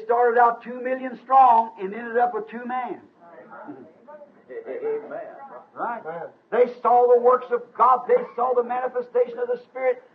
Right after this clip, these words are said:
Speaker 1: They saw great, mighty miracles being done there in Egypt and everything. It started out, but it, it wasn't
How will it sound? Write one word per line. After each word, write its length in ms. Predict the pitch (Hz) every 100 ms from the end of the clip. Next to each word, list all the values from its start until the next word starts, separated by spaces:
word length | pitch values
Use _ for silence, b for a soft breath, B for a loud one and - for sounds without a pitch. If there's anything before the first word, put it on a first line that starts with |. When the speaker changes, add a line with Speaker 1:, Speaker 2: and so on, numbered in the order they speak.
| b 202
Speaker 1:
They 200 | 247 254
saw 280 | 240 254 -
great, 320 | 240 247 -
mighty 360 | 196 247 247 240
miracles 580 | 208 254 254 254 247 - b b
being 220 | 226 254
done 280 | 226 254 254
there 180 | 262 254
in 100 | 254
Egypt 240 | 254 254
and 100 | 247
everything. 320 | 254 254 262 233
It 80 |
started 400 | - 262 285 294
out, 400 | 320 320 302 - - _
but 120 | 185 202
it, 180 | 202 - _ _
it 220 | 143 143 -
wasn't 520 | 175 220 214 220